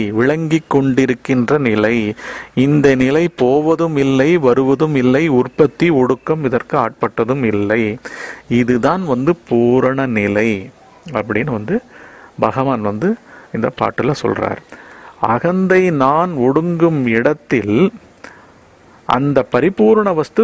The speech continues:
தானாகவே விளங்கும். இதுதான் இப்ப வந்து இந்த சத்சங்கத்தினுடைய தலைப்பு, தியானத்தினுடைய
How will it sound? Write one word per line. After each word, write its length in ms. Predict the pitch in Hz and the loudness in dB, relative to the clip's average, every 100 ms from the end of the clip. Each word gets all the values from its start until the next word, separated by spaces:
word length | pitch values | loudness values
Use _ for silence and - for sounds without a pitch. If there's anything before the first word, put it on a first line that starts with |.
| 226 | 0
தானாகவே 720 | 139 147 185 180 160 160 180 185 | 0 2 2 0 0 0 2 2
விளங்கும். 680 | 135 131 123 113 110 131 120 101 135 - - - | 2 2 0 0 0 0 0 -4 -10 -18 -14 -6
இதுதான் 380 | 117 120 180 190 | -2 0 0 -2
இப்ப 140 | 127 | -2
வந்து 260 | 117 110 151 151 | -2 -2 -2 0
இந்த 220 | 120 135 202 - - - - | 0 0 -2 -10 -16 -16 -8
சத்சங்கத்தினுடைய 1000 | - 113 - 208 196 - 143 117 107 107 165 214 - - - - - | -4 -2 0 2 2 0 -2 -2 -2 -2 -2 -4 -8 -20 -20 -20 -6
தலைப்பு, 520 | 110 110 131 - 156 214 294 - - - _ - - - - - - - - - - - - - - | -2 -2 -2 0 2 2 -2 -20 -20 -20 _ -20 -20 -20 -20 -20 -20 -20 -20 -20 -20 -20 -20 -20 -10
தியானத்தினுடைய 800 | 117 123 151 170 156 123 107 113 | -2 2 2 0 -2 -4 -2 -2